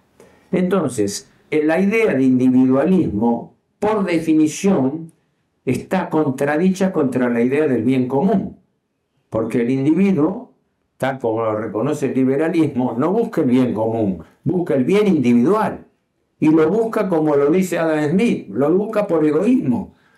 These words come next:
porque da por naturaleza que el hombre busca su beneficio independientemente del perjuicio que le ca-, cause a los demás. Entonces, este, por eso la diferencia que yo señalaba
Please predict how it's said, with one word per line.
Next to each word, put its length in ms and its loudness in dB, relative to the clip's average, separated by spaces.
porque 340 -2
da 220 0
por 240 0
naturaleza 1000 0
que 180 0
el 80 0
hombre 640 0
busca 480 -6
su 240 0
beneficio 960 0
independientemente 1160 2
del 120 2
perjuicio 600 -2
que 100 -2
le 120 -2
ca-, 300 -4
cause 380 -4
a 60 0
los 200 0
demás. 520 -10
Entonces, 640 -2
este, 360 0
por 180 0
eso 260 0
la 120 0
diferencia 640 -2
que 140 0
yo 120 0
señalaba 880 -2